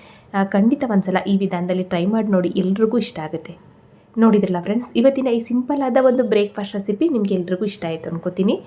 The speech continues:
ಇಷ್ಟ ಆದ್ರೆ ಖಂಡಿತ ಟ್ರೈ ಮಾಡಿ. ಹಾಗೆ ಇದೇ ರೀತಿ ಇನ್ನಷ್ಟು ಈಜಿ ರೆಸಿಪಿಗಳಿಗಾಗಿ ನೋಡಿ ತಿಳಿ ಮಾಡಿ ಕಲಿ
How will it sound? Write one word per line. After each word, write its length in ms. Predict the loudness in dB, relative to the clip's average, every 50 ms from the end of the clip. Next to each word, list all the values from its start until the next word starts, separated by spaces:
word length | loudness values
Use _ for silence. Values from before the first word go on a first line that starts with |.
| -18 -20 -20 -18 -8 -2
ಇಷ್ಟ 200 | -2 -2 2 2 2
ಆದ್ರೆ 180 | 2 2 0 -2
ಖಂಡಿತ 320 | -2 -2 -2 -2 -2 -4 -4
ಟ್ರೈ 280 | -2 -2 -2 0 0
ಮಾಡಿ. 280 | 0 0 -2 -2 -6 -8
ಹಾಗೆ 420 | -8 -4 -2 0 0 0 -2 -4 -2
ಇದೇ 220 | 0 2 2 2
ರೀತಿ 240 | 2 2 -2 0 2
ಇನ್ನಷ್ಟು 380 | 2 4 4 2 0 -2 -4 -2
ಈಜಿ 240 | -2 0 2 2 2
ರೆಸಿಪಿಗಳಿಗಾಗಿ 1040 | 2 0 -2 -4 -4 -4 -2 0 2 0 0 0 -2 -6 -6 -4 -4 -4 -4 -6 -6 -4 -2
ನೋಡಿ 400 | 0 0 2 2 2 4 2 2
ತಿಳಿ 240 | 2 2 2 2 2
ಮಾಡಿ 280 | 2 0 -2 -2 -6
ಕಲಿ 320 | -6 -2 0 0 0 0